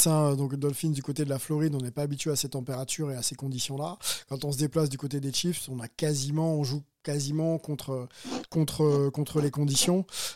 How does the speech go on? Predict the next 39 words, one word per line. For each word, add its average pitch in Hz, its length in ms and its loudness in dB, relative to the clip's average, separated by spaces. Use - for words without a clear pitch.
Euh, 139 160 4
Rémi, 175 320 8
euh, 135 720 0
qu'est-ce 147 160 2
que - 20 -12
t'as 156 80 4
pensé 165 240 2
de 151 60 2
ce 180 80 4
match 202 280 6
et 151 40 6
est-ce 151 160 6
que - 80 4
les 156 100 6
Dolphins 156 300 2
pouvaient 147 220 2
faire 135 140 -2
quelque 143 240 -2
chose 165 280 0
tant, 165 400 6
euh, 120 40 -6
tant 151 100 0
c'était 147 160 2
compliqué 151 380 2
d'aller, 147 280 4
euh, 123 300 0
déjà, 135 500 0
déjà 131 240 -4
chez - 160 -2
les 123 120 -6
Chiefs, - 260 -2
mais 135 80 -4
en 127 80 -4
plus 143 220 -6
avec 127 160 -4
ces, 127 220 -4
ces 143 120 -4
conditions, 139 440 -6
quoi. - 120 -20